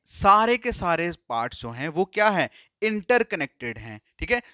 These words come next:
जब वो इंटरकनेक्टेड पार्ट जो एक साथ काम करते हैं, वो एक साथ जब काम करते हैं, उसी एक साथ काम करने से क्या होता है, सोसाइटी में ऑर्डर और स्टेबिलिटी जो है वो बनी रहती है। क्लियर है?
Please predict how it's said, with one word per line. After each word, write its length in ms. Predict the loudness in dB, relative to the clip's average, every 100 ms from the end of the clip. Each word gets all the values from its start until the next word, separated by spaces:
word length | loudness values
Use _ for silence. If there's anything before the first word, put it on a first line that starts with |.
| -2
जब 160 | 4 4
वो 140 | 4 0
इंटरकनेक्टेड 800 | -6 -2 -2 0 -4 -2 -4 0
पार्ट 280 | 2 2 2
जो 200 | -4 -4 -2
एक 240 | -2 -2
साथ 200 | 0 0
काम 340 | 0 -6 -6
करते 340 | -8 -14 -14 -14
हैं, 280 | -6 -6 -6 -10 -20 _
वो 360 | 2 2 2 -2 -8
एक 140 | -4
साथ 180 | 0 0
जब 160 | 0
काम 280 | -4 -2 -2
करते 300 | -2 -6 -6
हैं, 100 | -10
उसी 540 | -8 -6 -2 2 0 -2
एक 120 | -8 -4
साथ 120 | -2
काम 280 | 2 2 2
करने 280 | -6 -8
से 100 | -6
क्या 140 | -2 0
होता 220 | 0 -2
है, 40 |
सोसाइटी 540 | -6 -4 -2 -2 -2 -4
में 120 | -4 -4
ऑर्डर 360 | 0 2 2 2
और 300 | 2 2 2
स्टेबिलिटी 540 | 2 -6 -6 -8 -8
जो 120 | -10
है 80 | -8
वो 140 | -6 -8
बनी 200 | -12 -14
रहती 340 | -18 -20 -20
है। 120 | -20 _ _ _ -2
क्लियर 240 | 2 4
है? 80 | 4